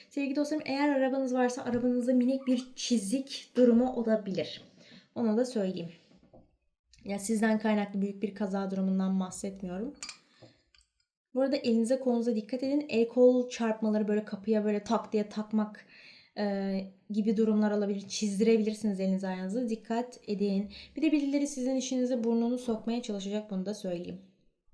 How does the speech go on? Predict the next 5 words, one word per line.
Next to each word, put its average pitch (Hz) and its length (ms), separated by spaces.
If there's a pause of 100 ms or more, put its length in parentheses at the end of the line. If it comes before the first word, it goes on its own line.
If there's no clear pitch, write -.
(1040)
Evet. 190 560 (1700)
Haydi 214 240
bakalım, 220 360
dilekler 190 480
tutuldu. 269 680